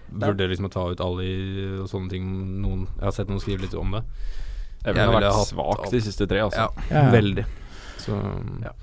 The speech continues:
Speaker 1: Jeg ville ikke vurdert å ta det ut nå, men jeg synes bare det er litt sånn spennende, eh, runde for kapteinsvalget og sånn, fordi at det svinger litt med Kane, og folk er litt sånn der, eh, folk er litt sånn irritert på han nå,
Speaker 4: Mm.
Speaker 1: og så spiller Morata mot Leicester hjemme, Hazard spiller mot Leicester hjemme, Alonso spiller mot Leicester hjemme.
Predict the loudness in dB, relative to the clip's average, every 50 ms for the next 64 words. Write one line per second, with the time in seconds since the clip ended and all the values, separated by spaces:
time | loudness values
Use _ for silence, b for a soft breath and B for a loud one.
0 | b b b b -4 -2 0 0 0 0 -2 -2 0 -2 -2 -2 -2 -2 -2 -2
1 | -2 -2 -2 -2 0 0 0 0 -2 -4 -2 2 2 4 4 4 2 0 0 -4
2 | -4 -4 0 0 2 2 2 2 0 -2 -2 0 2 4 4 4 2 2 2 2
3 | 4 4 4 4 4 4 4 2 2 2 2 0 0 0 0 0 0 0 -2 -2
4 | 0 -2 -2 -2 -2 -2 -2 0 0 -2 0 0 -2 -4 -4 -6 -4 -4 -4 -4
5 | -2 -4 -2 0 2 4 6 6 6 6 4 4 2 0 0 2 2 2 4 4
6 | 2 2 4 2 2 4 4 2 4 2 0 0 0 0 0 2 2 2 0 0
7 | -2 b b b b b b b b b -2 0 2 4 4 6 6 4 2 2
8 | 0 0 0 0 0 2 4 4 4 4 2 0 0 2 4 4 6 6 6 6
9 | 4 4 4 4 4 4 4 2 2 0 0 2 4 4 6 6 6 4 4 6
10 | 6 6 6 4 2 2 0 0 0 0 0 -2 0 0 0 0 0 -2 -4 -2
11 | 2 2 2 2 2 2 2 2 2 2 0 0 0 -2 -2 -2 0 0 0 0
12 | 0 -2 -2 -4 -4 -4 -4 -4 -4 -2 2 4 6 8 8 6 6 2 0 0
13 | 2 2 0 0 0 0 0 2 2 0 2 0 0 0 -2 -2 0 0 2 2
14 | 0 0